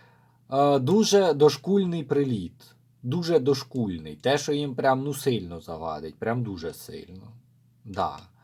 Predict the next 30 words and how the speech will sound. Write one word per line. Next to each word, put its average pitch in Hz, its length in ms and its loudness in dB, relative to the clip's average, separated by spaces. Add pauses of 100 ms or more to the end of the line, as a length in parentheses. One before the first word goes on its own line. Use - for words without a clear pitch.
(340)
Гаразд, 131 580 6
по 123 120 -4
перту 135 280 -2
перевернутому. 107 640 0
Так 147 160 -4
дивіться, 151 440 -4 (200)
брак 156 280 8
зброї 185 600 2
йде, 87 300 -6 (140)
на 120 140 0
складах 165 500 0
уже 165 200 -2
золотоденце, 127 1200 0
вже 123 240 0
явно, 101 460 2
працюють 151 560 -2
з - 40 -18
коліс, 104 560 0 (220)
а 139 120 2
тут 220 240 0
їм 190 140 2
ще 202 200 -2
ось, 160 320 2
е, 143 160 2
прилетить 139 760 0
і 135 240 -6
по 131 200 -2
військовому 160 560 -2
виробництву, 123 880 -2 (140)
власне. 78 560 -10